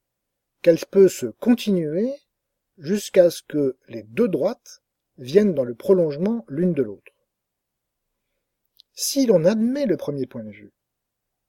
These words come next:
et que l'on rejette le second, on est conduit à une suite de théorèmes encore plus étranges que ceux de Lobachevsky et de Riemann, mais également exempts de contradictions.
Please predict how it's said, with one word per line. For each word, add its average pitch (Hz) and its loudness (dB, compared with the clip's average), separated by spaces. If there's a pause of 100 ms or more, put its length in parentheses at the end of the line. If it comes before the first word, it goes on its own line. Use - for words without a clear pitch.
(240)
et 151 -8
que - -4
l'on 151 2
rejette 226 6
le 131 -2
second, - -12 (1200)
on 175 2
est 240 2
conduit 220 0 (340)
à 156 -10
une 160 -8
suite 220 -8
de 135 -8
théorèmes 160 2
encore 240 -4
plus 165 -6
étranges 147 -6
que 131 -10
ceux - -8
de 127 -4
Lobachevsky 120 -10
et 117 -8
de 107 -14
Riemann, 214 -4 (800)
mais 214 4
également 214 4 (420)
exempts 190 0
de 165 -2
contradictions. - -12